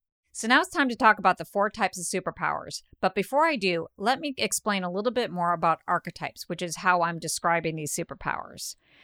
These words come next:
So how many times have you looked at someone and quickly characterized them with a statement like, "Oh, he's such a bully," or, "She's such a saint," or, "What a diva"? These are archetypes, which are the universal language of the human soul.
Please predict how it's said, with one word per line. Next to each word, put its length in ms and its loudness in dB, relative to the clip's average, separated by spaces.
So 260 6
how 200 2
many 160 -4
times 260 0
have 120 0
you 100 -2
looked 200 0
at 120 -2
someone 340 -2
and 100 -6
quickly 360 -4
characterized 640 0
them 120 -2
with 120 -6
a 60 -2
statement 340 -2
like, 240 -6
"Oh, 140 4
he's 200 -4
such 160 -4
a 60 0
bully," 420 0
or, 180 -4
"She's 240 -6
such 220 -6
a 60 -4
saint," 400 -4
or, 160 -2
"What 180 -2
a 80 -2
diva"? 480 -4
These 220 2
are 180 2
archetypes, 720 0
which 200 -2
are 80 6
the 100 -2
universal 640 0
language 340 0
of 80 2
the 80 -2
human 340 -6
soul. 420 -2